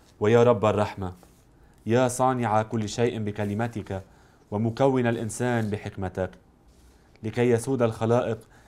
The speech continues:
التي صنعتها، ويسوس العالم بالقداسة والبر، ويجري الحكم باستقامة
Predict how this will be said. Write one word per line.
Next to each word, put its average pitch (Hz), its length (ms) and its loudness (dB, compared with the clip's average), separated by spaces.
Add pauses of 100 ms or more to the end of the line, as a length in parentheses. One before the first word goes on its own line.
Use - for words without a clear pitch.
(120)
التي 120 280 -2
صنعتها، 113 600 -4 (500)
ويسوس 117 460 2
العالم 120 480 6
بالقداسة 110 600 0
والبر، 110 460 -2 (480)
ويجري 131 500 0
الحكم 117 400 -4
باستقامة 110 680 -4